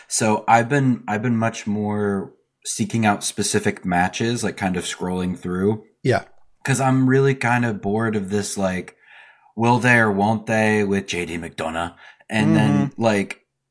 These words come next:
Speaker 1: they're thirsting over Jey Uso. Um,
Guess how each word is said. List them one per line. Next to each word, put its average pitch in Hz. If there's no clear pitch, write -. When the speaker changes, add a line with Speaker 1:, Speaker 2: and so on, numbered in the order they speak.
Speaker 1:
they're 104
thirsting 104
over 101
Jey 98
Uso. 98
Um, 92